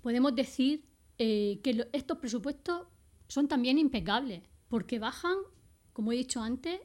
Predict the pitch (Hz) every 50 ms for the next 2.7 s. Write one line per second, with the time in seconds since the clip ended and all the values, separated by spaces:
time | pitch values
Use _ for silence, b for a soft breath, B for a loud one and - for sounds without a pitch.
0 | _ _ - 240 220 185 - - 226 220 - - - 226 - - 220 226 214 208
1 | 214 247 311 339 339 - - 214 220 254 262 233 202 196 202 165 180 175 175 -
2 | - 214 196 190 185 185 175 180 220 214 208 202 190 -